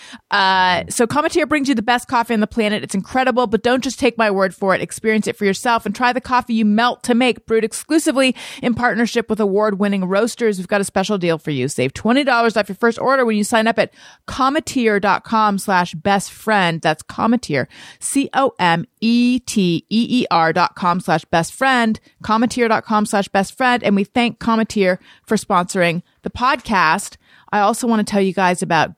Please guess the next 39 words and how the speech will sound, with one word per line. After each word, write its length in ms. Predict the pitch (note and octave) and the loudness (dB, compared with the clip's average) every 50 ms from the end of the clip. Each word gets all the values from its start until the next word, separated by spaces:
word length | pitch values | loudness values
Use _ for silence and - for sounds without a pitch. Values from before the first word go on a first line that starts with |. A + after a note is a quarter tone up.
| _ _ _ - | _ _ _ -4
Good 260 | - F#3+ G#3+ G3+ G#3 | -2 0 0 -2 -4
Chop. 480 | - - - C#4 C4+ C#4 C#4 C#4 _ - - _ _ - - _ _ - | -6 -4 -2 0 0 0 0 -2 _ -14 -20 _ _ -20 -20 _ _ -2
Uh, 460 | - F#3+ F3 D#3+ D3+ C#3+ C#3 B2+ G#2 - - | 0 2 2 4 4 2 2 0 0 -2 -6
it's 240 | - F#3 - - - | -8 -8 -8 -8 -6
America's 460 | - G3 G3 A3 A3+ A3+ A3+ A3+ G#3 - - | -4 -2 -2 -2 -2 -2 -2 -2 -4 -4 -4
online 520 | - G#3+ G#3+ A3+ A3+ A3+ A3+ G#3+ G#3+ G#3+ | -4 -4 -2 -2 -2 -2 0 0 0 -2
butcher. 320 | G3+ - G#3 G3+ - - G3+ | 0 -2 -2 -2 -2 -2 -2
You 140 | F#3 F3+ F3 | -2 -2 -2
get 100 | G#3+ G3+ | -2 -2
a 60 | G3 | -2
flexible 560 | - - - A#3+ A3+ A3+ - C4 A#3+ A3+ A3+ | -4 -4 -4 -4 -4 -2 -4 -4 -2 -2 -2
monthly 480 | G3+ G3 G3 G3+ A3 A3+ - A#3+ A#3+ A#3+ | 0 0 0 0 -2 -2 -4 -4 -4 -4
subscription 560 | - - G3+ - - - A#3 - - G#3 G3+ | -2 -4 -6 -4 -2 -2 -2 -2 -2 -4 -4
plan 360 | G3 - G#3 F#3+ F#3 F3+ F3+ | -2 -2 0 0 0 0 0
for 120 | F3+ - F#3 | -2 -4 -6
high 260 | - - G#3+ A3 A3+ | -4 0 0 0 0
quality 560 | A3+ - A3 A3 G3+ G3 G3 G3 G3 F#3 - - | 0 0 0 2 2 2 2 0 0 -2 -4 -4
American 680 | - F3+ F3+ F3+ F3+ F#3 F#3+ G3 F#3+ - G3+ F3+ F3 F3 | -4 -4 0 0 2 2 2 2 0 -2 -2 -2 -2 -2
meat 280 | F3+ F#3+ G3 - - - | -2 -2 -2 -4 -6 -6
and 160 | F#3+ F3+ D#3 | -6 -6 -6
seafood. 480 | - - - G3 F#3 - - E3+ D#3 - | -4 -4 -2 -2 -2 0 0 0 0 -2
You 60 | - | -2
can 120 | - F#3+ | -4 -2
choose 280 | F#3 - - A3+ G#3+ G3 | -2 0 0 0 -2 0
from 160 | - A3 G#3 | 0 2 2
a 80 | F#3 F3 | 2 2
medium 440 | F3 F3 F3+ F#3 F#3 G3+ G#3+ G#3 F3+ | 0 -2 -2 -2 0 0 0 0 0
or 120 | F#3 F#3 | -2 -2
large 400 | E3 E3+ E3+ E3 F3+ F3 - - | 0 2 2 2 2 0 -4 -6
plan 360 | - F#3+ D#3+ D#3+ D#3+ D#3+ D#3 - - - - - - | -6 -4 -2 0 0 -2 -2 -4 -10 -18 -18 -10 -4
and 80 | - G3 | 0 0
enjoy 280 | G3 F#3 - G3+ G#3 | 0 2 2 2 2
your 120 | G#3 G3 F3+ | 2 2 0
favorite 360 | - - G#3 G#3 G3+ F#3+ - | 0 0 0 2 2 0 -2
cuts 220 | - G3+ G3 - | -2 -2 -2 0
of 160 | G3 F#3 D#3 - | -2 -4 -2 -2
beef, 320 | G3 G3 G#3 G#3 - - | -2 -2 -2 -4 -6 -8
chicken, 400 | - - A3 G3+ - G3+ F#3 F#3 | -4 -2 -2 0 0 0 -2 -2
pork, 300 | - - G#3 G#3 G#3 - | -2 0 0 0 0 -2